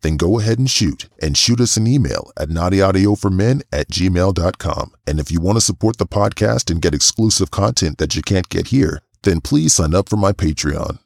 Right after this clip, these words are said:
It really helps to keep the podcast going, and it comes with some awesome benefits, like early access to weekly episodes, bonus episodes, extended interviews, and polls that you can vote on that will help dictate the content we produce.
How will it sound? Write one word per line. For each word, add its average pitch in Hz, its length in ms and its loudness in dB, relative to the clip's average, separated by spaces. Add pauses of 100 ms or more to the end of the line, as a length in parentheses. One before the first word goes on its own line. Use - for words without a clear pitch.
(140)
It 87 140 -2
really 95 300 2
helps 117 220 2
to - 80 -4
keep 87 180 -2
the 95 60 -4
podcast 80 600 -2
going, 104 340 0 (320)
and 76 100 -4
it 71 120 -8
comes 127 320 0
with 92 120 -4
some - 220 -2 (140)
awesome 101 400 0
benefits, 87 680 -2 (180)
like 76 320 -4
early 101 320 2
access 110 420 0
to 82 100 -6
weekly 101 380 -2
episodes, 110 680 -2 (200)
bonus 101 440 2
episodes, 78 800 -2 (160)
extended 95 1000 0
interviews, 78 800 -4
and 143 340 2
polls 139 340 0
that 85 180 -2
you 95 80 -2
can 82 140 -2
vote 80 220 0
on 95 240 -2 (120)
that 76 160 2
will 78 80 -2
help 110 320 -2
dictate 139 440 0
the 85 100 -4
content 82 460 0
we 87 140 0
produce. 73 540 -2